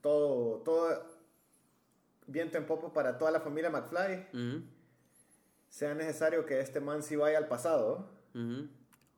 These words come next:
Speaker 2: Que Marty vaya al pasado.
Speaker 1: Que vaya al repasado,
Speaker 2: Ajá.
Speaker 1: al, al oeste,
Speaker 2: Ajá.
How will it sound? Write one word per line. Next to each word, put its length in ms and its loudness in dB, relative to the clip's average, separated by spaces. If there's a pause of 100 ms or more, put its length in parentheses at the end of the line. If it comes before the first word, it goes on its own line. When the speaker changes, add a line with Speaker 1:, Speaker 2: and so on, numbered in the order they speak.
(420)
Speaker 2:
Que 100 -2
Marty 260 2
vaya 100 2
al 40 -2
pasado. 300 -2
Speaker 1:
Que 80 2
vaya 240 2
al 400 -4 (600)
repasado, 1040 4
Speaker 2:
Ajá. 420 0
Speaker 1:
al, 300 -2
al 120 6
oeste, 600 6
Speaker 2:
Ajá. 400 -4